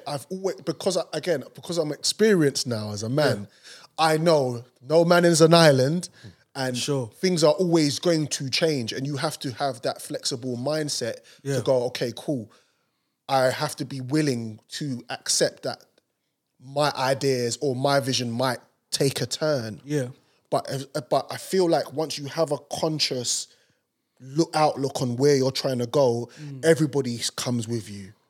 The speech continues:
Speaker 1: And it's all about the melting pot of what we put into it.
Speaker 2: Yeah.
Speaker 1: What Drizzy puts into it is as important as what Joe puts into it.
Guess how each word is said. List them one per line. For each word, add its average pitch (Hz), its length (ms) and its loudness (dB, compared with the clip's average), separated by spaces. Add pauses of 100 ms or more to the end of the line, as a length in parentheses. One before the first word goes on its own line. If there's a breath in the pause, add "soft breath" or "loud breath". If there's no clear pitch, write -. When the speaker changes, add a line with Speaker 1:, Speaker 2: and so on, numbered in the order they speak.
(260)
Speaker 1:
And 139 120 -4
it's 139 140 0
all 156 220 4
about 131 360 0
the 120 60 -6
melting 123 480 0
pot 127 240 -4
of 120 240 -8 (420 soft breath)
what 120 200 -6
we 127 100 -6
put - 240 -4 (220)
into 151 460 -2
it. - 260 -10
Speaker 2:
Yeah. 143 200 -2
Speaker 1:
What 127 240 -6
Drizzy 165 340 0
puts - 340 -10
into 151 380 -2
it 123 220 -4
is 120 220 -6 (720)
as 151 180 4
important 139 480 -4
as 127 140 -10
what 131 240 -2 (520)
Joe 139 220 0
puts - 300 -8
into 127 240 -6
it. - 120 -8